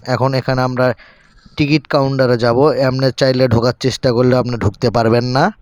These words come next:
আমরা already টিকিট কাউন্টারের সামনে চলে আসছি। দেখেন আপনারা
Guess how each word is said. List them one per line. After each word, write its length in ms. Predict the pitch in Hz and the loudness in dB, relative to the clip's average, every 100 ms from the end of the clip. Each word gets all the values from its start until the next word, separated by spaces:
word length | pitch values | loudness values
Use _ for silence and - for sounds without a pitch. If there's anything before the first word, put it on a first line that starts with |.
| - - - - - | -20 -20 -20 -20 -14
আমরা 320 | 113 120 135 131 131 147 | -12 -4 -2 0 -2 0
already 420 | 139 143 151 160 143 | 0 2 2 2 2
টিকিট 280 | 147 135 139 | 0 0 -2
কাউন্টারের 500 | 139 131 123 127 123 | 0 0 2 0 0
সামনে 320 | - 131 131 135 | -2 -4 0 0
চলে 260 | 143 131 135 | 0 2 2
আসছি। 280 | 135 - 151 | 2 -2 -2
দেখেন 320 | 127 120 135 165 156 - - | 0 0 -2 -2 -10 -20 -10
আপনারা 400 | - 117 123 123 | -8 -2 0 2